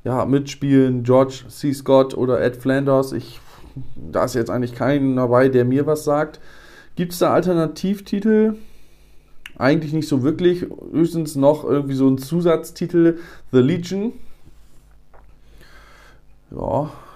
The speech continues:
der Film ist, äh, muss ich mal gucken, ich glaub, der ist ab sechzehn, ja, der Teil ist ab sechzehn. Neben natürlich Teil eins, der absolut grandios ist, auch der beste Teil der Reihe, ich kenn sie alle fünf.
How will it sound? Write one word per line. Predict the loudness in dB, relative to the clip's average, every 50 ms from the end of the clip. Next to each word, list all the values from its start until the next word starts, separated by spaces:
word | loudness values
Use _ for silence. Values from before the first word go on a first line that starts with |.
| -16 -6 -2
der | -2 -2
Film | 0 2 0 2 2 2
ist, | 0 -2 -2 -8 -8 -2
äh, | 2 4 4 6 4
muss | 2 0 -4 -6
ich | -6
mal | -6 -6
gucken, | -6 -6 -6 -6 -4 -4 -4
ich | -4 -4
glaub, | -6 -6 -2
der | -2 -4
ist | -2 -2
ab | -4 -4
sechzehn, | -2 -4 -4 -4 -4 -8 -6 -6 -4 -2 -2
ja, | 0 0 0 -2 -4 -6
der | -2 0 0 0
Teil | 2 2 2 2 2
ist | 0 -2
ab | -4 -4 -2
sechzehn. | -2 -2 -2 -4 -6 -4 -2 -2 -2 -4 -6 -10 -16 -18 -20 -20 -18 -10 -4
Neben | 2 4 4 4 4 2 -2 -2 -4 -2
natürlich | -2 -2 -2 -2 -2 -2 -2 -4
Teil | -2 2 4 6 6 6 4
eins, | 2 2 0 0 -2 -4 -4
der | -4 -2 -2
absolut | -2 -4 -4 -6 -4 -2 -2 -2 -2 -4 -8 -14 -10
grandios | -2 0 0 2 2 0 0 0 0 -2 -2 -2
ist, | -2 -2 -2 -4 -6 -6
auch | -2 -2 -2 0
der | 0 0 2
beste | 2 0 0 0 -4 -2
Teil | 0 2 4 4 4
der | 4 2 2 4
Reihe, | 4 6 6 6
ich | 6 4 2 -2
kenn | -6 -6 -4 -2
sie | 0 2
alle | 2 2 2 0
fünf. | -2 -2 -2 -2 -2 -4 -8